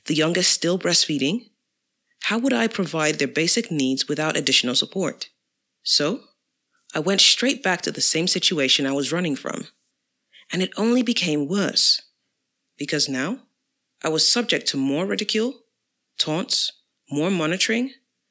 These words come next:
hurtful comments, and increasing criticism. A little bit of jubilation about how I could never survive on my own,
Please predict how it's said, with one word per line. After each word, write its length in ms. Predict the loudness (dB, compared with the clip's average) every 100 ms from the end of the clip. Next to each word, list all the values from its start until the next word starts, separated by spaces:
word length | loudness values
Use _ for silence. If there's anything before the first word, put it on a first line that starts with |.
| _
hurtful 360 | -4 -2 0 -4
comments, 560 | -4 -4 -2 -2 -6 -8 _ _ -6
and 100 | -4
increasing 640 | -4 -2 0 2 0 -2
criticism. 680 | -2 -2 0 0 -2 -4 -10 _ _ _ _ _ _ -4
A 40 |
little 180 | 0 0
bit 160 | 0 0
of 100 | 2
jubilation 720 | 0 2 2 2 2 2 -4 -10 -16 -10
about 340 | -4 -2 0
how 300 | 0 0 -2 -4
I 120 | -4
could 200 | -2 -2
never 360 | 0 0 0 0
survive 440 | 0 0 0 0
on 80 | 0
my 220 | 0 2
own, 300 | 0 -2